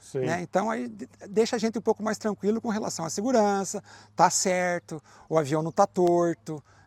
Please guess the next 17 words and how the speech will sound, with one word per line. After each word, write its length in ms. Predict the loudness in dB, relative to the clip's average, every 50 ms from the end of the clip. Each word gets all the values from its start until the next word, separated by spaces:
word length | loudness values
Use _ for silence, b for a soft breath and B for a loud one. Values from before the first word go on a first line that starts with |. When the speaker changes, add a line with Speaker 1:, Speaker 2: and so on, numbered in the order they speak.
| b
Speaker 2:
né? 220 | -8 -6 -6 -6 -8 _ b b b b
Então 160 | -2 -2 0
tem 140 | 0 -2 -4
Speaker 1:
Uhum. 60 | -4 -2
Speaker 2:
tudo 200 | -4 -2 0 0
essa, 320 | -2 0 0 0 0 0 0 0
esses 280 | -2 0 0 -2 0
grilos 480 | 0 2 4 4 4 2 2 -2 -4 -4
que 100 | -4 -2
a 80 | -2
gente 340 | -2 -2 -2 -2 -4 -4 -6 -6
vai 220 | -2 -2 0 0
adquirindo 600 | -2 -4 -6 -6 -6 -6 -4 -2 -2 -2 -2 -4
durante 300 | -4 -4 -2 -4 -4 -4
esse 140 | -6 -12 -10
Speaker 1:
Uhum. 40 | -6
Speaker 2:
tempo. 380 | -6 -4 -4 -4 -6 -10 -16 -20